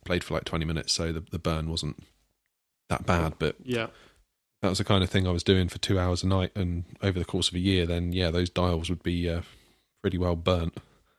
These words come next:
Speaker 2: Yeah. So you could
Speaker 1: Um,
Speaker 2: see that starting to
Speaker 1: <clears throat>
Speaker 2: happen with, um,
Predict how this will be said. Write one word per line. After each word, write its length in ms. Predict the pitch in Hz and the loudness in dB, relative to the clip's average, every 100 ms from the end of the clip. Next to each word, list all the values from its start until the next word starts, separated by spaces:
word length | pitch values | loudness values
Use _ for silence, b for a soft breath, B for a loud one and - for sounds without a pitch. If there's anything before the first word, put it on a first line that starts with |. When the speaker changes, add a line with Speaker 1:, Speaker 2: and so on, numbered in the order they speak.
| _ - | _ -4
Speaker 2:
Yeah. 200 | 123 113 - _ _ _ _ _ _ _ _ - | -2 -2 -4 _ _ _ _ _ _ _ _ 2
So 140 | 117 | 4
you 100 | 107 | 4
could 120 | 92 | 4
Speaker 1:
Um, 60 | 92 | 2
Speaker 2:
see 220 | - 127 | 4 4
that 200 | 117 - | 4 2
starting 380 | - 117 - 113 | 2 2 2 4
to 160 | 127 | 6
Speaker 1:
<clears throat> 0 | |
Speaker 2:
happen 340 | 120 120 117 113 | 6 2 2 4
with, 360 | 117 113 - 120 | 2 0 -2 0
um, 400 | 113 113 117 | 2 2 -2